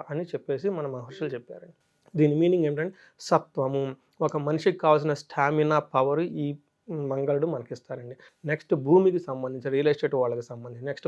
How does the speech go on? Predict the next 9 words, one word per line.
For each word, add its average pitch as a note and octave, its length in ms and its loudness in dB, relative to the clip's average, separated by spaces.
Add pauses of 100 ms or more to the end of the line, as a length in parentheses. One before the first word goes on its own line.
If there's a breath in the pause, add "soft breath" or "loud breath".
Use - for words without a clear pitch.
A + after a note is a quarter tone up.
(120)
ప్రాకారం C#3+ 500 4
అంటే D3+ 160 2
బౌండరీస్, C#3 680 -2 (380 loud breath)
తర్వాత, D3+ 240 2
మ్, D3 200 4 (360)
బోర్డర్స్కి D3 500 6
సంబంధించిన C3 600 -6
దానికి C3 240 -6
సంబంధం D#3+ 380 -4